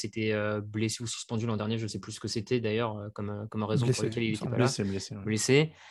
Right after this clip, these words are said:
Speaker 1: Euh, et Landry, bon, je sais pas, je me dis une attaque aérienne où, euh, qui commence avec un quarterback qui n'a jamais joué avec ses trois cibles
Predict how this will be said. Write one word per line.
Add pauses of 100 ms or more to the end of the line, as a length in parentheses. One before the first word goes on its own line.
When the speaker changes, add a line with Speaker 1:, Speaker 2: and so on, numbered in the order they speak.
(320)
Speaker 1:
Euh,
et
Landry, (560)
bon,
je
sais
pas,
je
me
dis
une
attaque
aérienne
où,
euh,
qui
commence
avec (720)
un
quarterback
qui
n'a
jamais
joué
avec
ses
trois
cibles